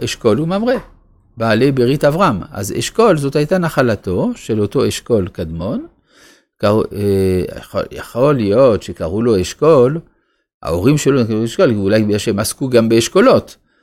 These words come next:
הם אולי גידלו כרמים, אבל זה ברור שזה על שמו של אותו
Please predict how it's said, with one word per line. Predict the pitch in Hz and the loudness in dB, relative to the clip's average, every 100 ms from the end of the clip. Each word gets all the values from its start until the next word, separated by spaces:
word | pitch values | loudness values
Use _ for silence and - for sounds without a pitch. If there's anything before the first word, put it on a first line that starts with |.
| _ _ - | _ _ -6
הם | 98 | -4
אולי | 107 107 113 110 | 0 2 4 2
גידלו | 110 110 123 | 0 -2 -2
כרמים, | - 139 220 113 92 - | 0 2 4 0 -2 -8
אבל | 98 117 107 | -2 2 2
זה | 98 165 | 0 0
ברור | 180 202 233 | 0 0 -2
שזה | 143 156 131 | -2 -2 -2
על | |
שמו | 120 - 196 185 170 170 | -2 -4 0 0 0 -4
של | - 147 | -4 0
אותו | 117 - | 0 2